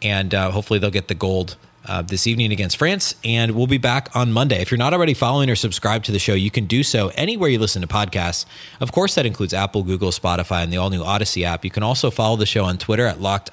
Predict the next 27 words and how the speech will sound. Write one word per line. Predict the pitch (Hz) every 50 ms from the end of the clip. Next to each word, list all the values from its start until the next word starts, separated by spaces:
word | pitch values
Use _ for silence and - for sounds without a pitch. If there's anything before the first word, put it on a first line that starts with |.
| -
On | 104 101 98 92 85
T | - - 131
Wolves | 131 139 135 131 120 - - - - - - - - _ -
and | 127 139 170 175 - -
at | 117 131 127 - 104 -
B | 117 117 113
Beecken | 104 113 113 - - 85 82
with | 82 80 -
two | - - 120 117
B's, | 107 110 107 104 101 - -
two | - - 127 127 -
E's, | 113 110 107 104 98 92 - -
C | - - - - 151 160
K | - - 104 95 92 92 90 87 - - - - - - - - _ - - -
E | 113 110 101
N. | 95 95 92 90 90 92 - - - - - - - - - - _ - - - -
A | 127
reminder | 123 139 160 180 180
that | 165 165 139
Locked | 120 123 143 - -
On | 160 151 139
Wolves | 123 131 143 139 117 131
is | 113 -
part | - - 139 143
of | 139
the | 120 107
Locked | 101 107 123 139 - -